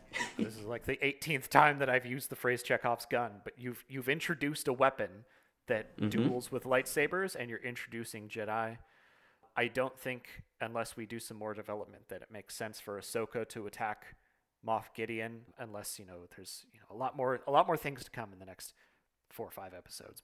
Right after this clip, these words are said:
Speaker 2: But there will at some point, this is my prediction, there will at some point be a clash between someone wielding the dark saber and someone wielding a lightsaber. 'Cause you've introduced both things,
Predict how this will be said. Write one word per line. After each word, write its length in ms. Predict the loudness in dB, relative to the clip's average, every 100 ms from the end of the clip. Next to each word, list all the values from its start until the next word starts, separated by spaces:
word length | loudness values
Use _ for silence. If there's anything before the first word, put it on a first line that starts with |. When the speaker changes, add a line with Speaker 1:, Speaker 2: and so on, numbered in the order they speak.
| -2
Speaker 2:
But 480 | 2 2 0 -14 -16 -18 _ _ _ _ _ _ _ 0
there 160 | 0
will 440 | 0 2 6 6 4
at 180 | 2 0
some 320 | -2 -2 -2
point, 520 | -6 -6 -6 -8 -14 -16 _ -8
this 160 | -6
is 120 | -6 -6
my 80 | -4
prediction, 440 | -4 -6 -8 -14
there 100 | -16
will 360 | -14 -4 -4 -4 -6
at 180 | -6
some 260 | -6 -6 -8
point 460 | -10 -10 -10 -14 -20 -20 -20 _ -8
be 100 | -6
a 40 | -4
clash 360 | 0 0 0 -4
between 340 | -12 -12 -12
someone 420 | -4 -4 -2 -6
wielding 360 | -4 -4 -6 -8
the 80 | -6
dark 240 | -4 -4
saber 360 | -2 -4 -2 -6
and 200 | -6 -8
someone 380 | -6 -4 -4 -6
wielding 340 | -4 -4 -4 -6
a 120 | -8
lightsaber. 680 | -6 -6 -8 -14 -14 -18 -20 _ _ -10
'Cause 320 | -8 -8 -14 -16 _
you've 200 | -10 -4
introduced 460 | -4 -4 -4 -4 0
both 180 | 0 0
things, 560 | -2 -2 -4 -10 -12